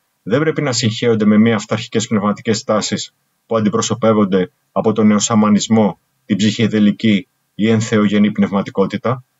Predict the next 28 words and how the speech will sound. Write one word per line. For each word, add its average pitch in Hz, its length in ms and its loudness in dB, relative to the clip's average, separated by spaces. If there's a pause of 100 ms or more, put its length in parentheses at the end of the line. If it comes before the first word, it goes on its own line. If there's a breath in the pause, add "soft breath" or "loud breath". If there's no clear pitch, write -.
(160)
την 107 160 0
αμερικανική 104 600 2
θρησκεία 117 360 -4
της - 220 -4
φύσης, 110 600 -4
σύμφωνα 113 460 -2
με 107 160 4
αναρχικούς 101 460 -2
όπως 113 240 -2
ο 104 60 -2
Θωρό, 101 480 0 (380)
που 110 140 2
μοιράζεται 113 460 2
ιδέες 110 320 2
και 107 100 -4
θέματα 104 600 -2
με 101 120 -2
την 101 140 0
πράσινη 110 400 0
αναρχία 101 600 0 (180)
και - 160 -4
τον 104 140 -2
πριμιτιβισμό, 101 960 0 (400)
το 113 120 -4
φιλετισμό, 104 800 0 (320)
την 107 140 0
οικολογική 110 540 0
αντίσταση, 110 680 -2